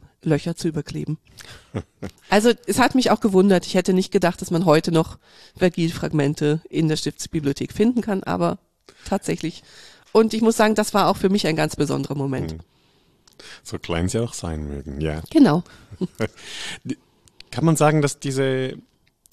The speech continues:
Speaker 2: Vergil-Ausgabe und diese Fragmente ein bisschen quasi der, der Anfang sind der aktuellen Ausstellung in der ersten Vitrine?
Speaker 1: Ja,
Speaker 2: Ja.
Speaker 1: sie haben jetzt sozusagen einen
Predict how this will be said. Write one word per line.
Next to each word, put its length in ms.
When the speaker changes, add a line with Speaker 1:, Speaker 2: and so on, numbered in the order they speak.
Speaker 2:
Vergil-Ausgabe 1120
und 200
diese 160
Fragmente 460
ein 80
bisschen 760
quasi 280
der, 240
der 160
Anfang 400
sind 280
der 100
aktuellen 400
Ausstellung 760
in 60
der 120
ersten 320
Vitrine? 720
Speaker 1:
Ja, 240
Speaker 2:
Ja. 60
Speaker 1:
sie 140
haben 140
jetzt 100
sozusagen 300
einen 120